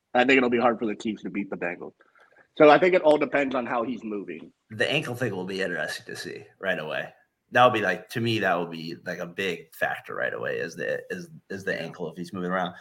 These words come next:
Speaker 2: But there is, like, this factor with the Chiefs, and they, like you guys both mentioned, they come back. There's no, like,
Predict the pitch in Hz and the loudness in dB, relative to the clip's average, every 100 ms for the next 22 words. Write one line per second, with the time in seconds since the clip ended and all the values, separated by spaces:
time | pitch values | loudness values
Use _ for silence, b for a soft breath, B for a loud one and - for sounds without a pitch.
0 | B B - 143 180 190 165 160 160 - | B B 4 10 12 12 10 6 4 2
1 | - 131 127 113 107 104 98 - 95 113 | 6 6 6 2 0 -2 -6 -6 -8 -8
2 | - 87 87 82 98 104 107 98 85 95 | -8 -6 -6 -2 0 0 0 0 2 2
3 | 95 98 87 87 87 101 98 123 113 95 | 2 0 -2 -2 -2 -2 0 0 4 2
4 | 85 - 104 92 107 110 117 113 - 117 | 2 -4 -4 -4 0 4 6 6 4 2
5 | 110 - | 2 -2